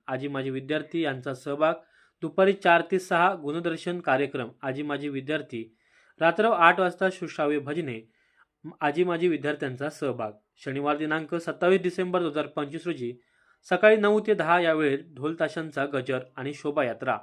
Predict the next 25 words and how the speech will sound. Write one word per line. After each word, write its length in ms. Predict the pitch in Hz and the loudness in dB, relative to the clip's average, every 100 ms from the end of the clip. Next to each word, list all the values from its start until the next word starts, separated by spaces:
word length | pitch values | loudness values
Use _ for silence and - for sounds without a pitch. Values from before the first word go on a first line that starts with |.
| _ _ _ _ - _ | _ _ _ _ -20 _
सन्माननीय 460 | 160 156 160 165 170 | -2 0 0 0 -2
प्रमुख 360 | 165 151 156 | -2 -4 -2
उपस्थिती 520 | 156 160 180 180 180 202 | -4 2 2 2 -2 0
माजी 280 | 165 143 190 | 2 2 2
मुख्यमंत्री 500 | 190 190 196 180 180 | 0 0 0 0 -2
तथा 240 | 175 170 | -4 0
रत्नागिरी 460 | 165 147 165 160 160 | 0 0 -2 -2 -2
सिंधुदुर्ग 360 | 165 151 147 143 | -2 -6 -4 -2
जिल्हा 300 | 147 147 147 147 | 0 2 2 2
खासदार 400 | 139 147 123 117 _ _ - - | 0 2 0 0 _ _ -20 -6
नारायणराव 340 | 143 151 156 147 | -2 0 0 2
राणे, 300 | 147 143 110 _ _ _ - | 0 0 -6 _ _ _ -4
महाराष्ट्र 380 | 139 147 143 156 | 0 2 0 0
राज्य 280 | 147 135 156 | 0 2 -4
मत्स्य 320 | 156 143 180 | -4 -4 0
व 120 | 175 | 2
बंदर 280 | 160 151 160 | 2 -2 -2
विकास 280 | 147 165 160 | 0 0 0
मंत्री 240 | 156 147 | -6 -8
तथा 200 | 156 160 | -8 -6
सिंधुदुर्ग 360 | 139 156 156 175 | -6 -6 -4 -2
जिल्हा 240 | 160 160 | -2 -4
पालकमंत्री 580 | 160 139 131 131 135 120 | -2 -2 -2 -4 -8 -6
नितेश 340 | 123 127 135 131 | -6 -4 -6 -6
राणे, 220 | 127 131 | -6 -6